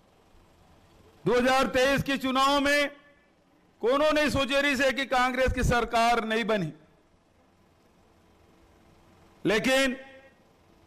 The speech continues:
स्थिति आप देखा तो दो हज़ार तेईस में हमार सरकार नहीं बनी, लेकिन बालोद जिला के धरती ला, बालोद जिला के मतदाता भाई बहनी मन ला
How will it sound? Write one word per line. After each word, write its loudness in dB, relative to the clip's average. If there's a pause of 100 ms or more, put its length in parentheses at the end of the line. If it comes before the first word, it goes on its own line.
(1400)
स्थिति 0
आप 2
देखा 0
तो 0
दो -2
हज़ार 0
तेईस 0
में 0 (440)
हमार 0
सरकार 0
नहीं 0
बनी, 0 (680)
लेकिन -4
बालोद 0
जिला 0
के -2
धरती -2
ला, 2 (1120)
बालोद 0
जिला 0
के -2
मतदाता 0
भाई 2
बहनी 0
मन 2
ला 2